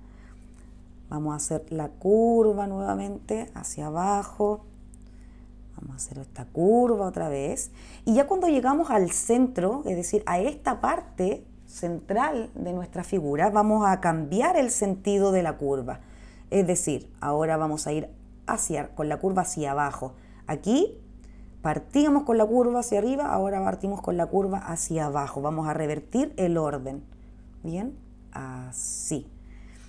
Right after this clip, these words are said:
Y seguimos entonces desplazándonos, siguiendo ahora este nuevo, este nuevo movimiento, ¿bien?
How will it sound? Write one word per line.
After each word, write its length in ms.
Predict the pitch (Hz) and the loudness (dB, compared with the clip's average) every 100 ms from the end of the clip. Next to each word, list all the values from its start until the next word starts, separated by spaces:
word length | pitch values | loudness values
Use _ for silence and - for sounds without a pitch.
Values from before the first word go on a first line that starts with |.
| - - | -20 -2
Y 120 | 311 | 2
seguimos 480 | 339 311 269 285 285 | 4 4 4 4 4
entonces 720 | 214 - 254 269 - 302 302 - | 2 -2 -2 -2 -4 -6 -6 -8
desplazándonos, 1200 | - 190 196 156 147 - 240 262 269 277 302 - - - - - - - - - - - - - - - | -6 -6 -4 -4 -4 -2 0 0 -2 -4 -6 -10 -16 -20 -20 -18 -18 -20 -20 -18 -18 -18 -20 -20 -20 -8
siguiendo 580 | - 170 160 190 214 202 | -2 0 2 2 4 4
ahora 420 | 196 220 240 254 | 6 4 2 -2
este 320 | 196 185 - 165 | -4 -6 -4 -2
nuevo, 640 | 165 185 208 226 254 - - - - - - - - - - - - - - - - - - - - - - - - - - | 0 0 0 0 -2 -6 -18 -18 -18 -18 -18 -20 -20 -20 -18 -18 -16 -14 -14 -14 -14 -14 -14 -14 -16 -18 -18 -18 -18 -16 -12
este 280 | 185 - 185 | -8 0 2
nuevo 320 | 190 190 190 | 4 2 2
movimiento, 920 | 180 170 156 156 143 131 127 - 117 | 0 0 -2 -2 -2 -4 -8 -10 -10
¿bien? 360 | 143 165 240 | -6 -4 -4